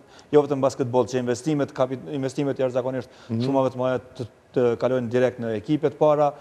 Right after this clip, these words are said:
Speaker 1: pa u menduar zhvillohen klube. Dhe kjo që po thu, jemi duke punuar për zhvillimin e klubeve, a
Speaker 2: Po.
Speaker 1: është pikërisht e, e kundërta e kësaj rruge që është ndjek deri tash?
Speaker 2: E, në realitet, ne çka po dojmë është që ato me njek rrugën e cila përkon me, me strategjinë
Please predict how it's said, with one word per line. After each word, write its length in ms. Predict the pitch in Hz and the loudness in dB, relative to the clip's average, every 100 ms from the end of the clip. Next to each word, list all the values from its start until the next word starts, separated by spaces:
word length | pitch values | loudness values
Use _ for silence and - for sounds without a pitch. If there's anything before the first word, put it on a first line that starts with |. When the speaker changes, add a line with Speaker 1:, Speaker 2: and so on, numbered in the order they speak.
| - - - | -18 -18 4
Speaker 1:
pa 120 | 151 | 6
u 80 | 151 | 6
menduar 400 | 139 139 139 113 | 0 2 0 0
zhvillohen 340 | 123 120 113 | -2 -2 -2
klube. 360 | 107 117 110 104 - - | -4 -2 -2 -2 -8 -8
Dhe 100 | 123 | -4
kjo 120 | 139 | -2
që 140 | 139 139 | -4 -4
po 100 | 131 | -6
thu, 260 | 143 135 - - | -4 -4 -6 -12
jemi 240 | 127 131 127 | -6 -4 -4
duke 180 | 120 123 | -4 -6
punuar 260 | 127 127 113 | -4 -6 -4
për 140 | 120 | -6
zhvillimin 380 | 113 120 120 117 | -6 -6 -6 -8
e 60 | |
klubeve, 360 | 104 123 113 110 | -6 -6 -2 -2
a 180 | - 117 | -2 -2
Speaker 2:
Po. 60 | 123 | -4
Speaker 1:
është 120 | 92 | -6
pikërisht 320 | 127 127 120 | -6 -6 -4
e, 280 | 120 117 117 - 123 | -4 -2 -6 -10 -12
e 60 | 113 _ | -12 _
kundërta 380 | 151 139 131 123 | 0 0 4 2
e 40 | |
kësaj 160 | 123 127 | 4 0
rruge 220 | 131 123 | 0 -2
që 140 | 123 117 | -4 -6
është 60 | 117 | -4
ndjek 160 | 110 | -4
deri 140 | 98 101 | -4 -4
tash? 160 | 92 - - - - | -4 -6 -16 -20 -8
Speaker 2:
E, 140 | 90 90 90 104 | -6 -4 -6 0
në 120 | 113 | 6
realitet, 360 | 113 117 135 139 | 6 8 4 4
ne 120 | 147 | 2
çka 160 | 156 131 | 2 4
po 80 | |
dojmë 200 | 131 156 143 | 6 4 4
është 100 | - | 4
që 40 | 131 | 4
ato 160 | 156 | 4
me 100 | 139 | 2
njek 220 | 139 147 | 0 -2
rrugën 340 | 131 143 143 - | 0 2 2 0
e 60 | |
cila 320 | - 147 139 139 | -2 2 2 2
përkon 380 | - - 151 143 | 0 2 2 2
me, 220 | 135 131 | 0 0
me 160 | 127 123 | 0 0
strategjinë 760 | - 123 123 120 123 151 147 | 2 0 2 -2 0 0 -2